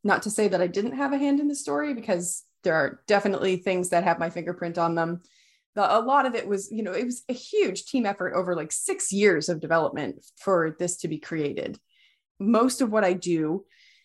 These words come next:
is kind of overseeing story, making on-the-fly decisions about things that need to happen, because it is a living, breathing art form. So there are things that will just go off the rails at times, and we just have to adjust.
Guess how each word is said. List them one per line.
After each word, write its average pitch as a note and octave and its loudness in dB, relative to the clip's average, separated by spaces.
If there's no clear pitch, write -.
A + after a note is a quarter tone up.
is F3+ 2
kind F#3 0
of E3+ 0
overseeing A#3 2
story, F#3 0
making F#3+ -4
on-the-fly G3 0
decisions F3+ -4
about E3+ 0
things F3+ 0
that - -6
need E3 -8
to F3+ -12
happen, E3 -4
because E3+ -4
it G3 4
is G#3 6
a G#3 4
living, F3 2
breathing E3+ -4
art F3+ 0
form. D3+ -4
So - -6
there E3 0
are E3+ -4
things F3+ -4
that - -4
will D3+ -4
just F3 -2
go C4 4
off C#4+ 2
the D4+ -6
rails F#3 2
at B2 -8
times, E3+ -4
and D#3+ -8
we E3+ -2
just E3 -4
have G#3+ 0
to A3+ 0
adjust. E3 0